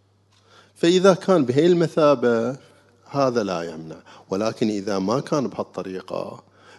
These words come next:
لا أن الأجل بعيد، ولا أن الأقساط أقساط مريحة، وجود الدين مانع من الاستطاعة. هذا رأيه، رأي السيد الإمام رضوان الله عليه أيضًا. لذلك يا إخوان،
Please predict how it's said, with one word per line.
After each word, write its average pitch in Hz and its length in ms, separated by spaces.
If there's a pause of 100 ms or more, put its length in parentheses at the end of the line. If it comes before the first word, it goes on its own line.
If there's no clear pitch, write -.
لا 160 240
أن 139 160
الأجل 123 400
بعيد، 107 540 (480)
ولا 175 340
أن 143 160
الأقساط 113 560
أقساط 123 380
مريحة، 110 680 (520)
وجود 127 420
الدين 127 720
مانع 123 380
من 107 160
الاستطاعة. - 640
هذا 131 160
رأيه، 143 420 (140)
رأي - 160
السيد 101 300
الإمام 101 480
رضوان 87 340
الله - 340
عليه - 320 (160)
أيضًا. - 320 (1400)
لذلك 165 540
يا 165 180
إخوان، 87 380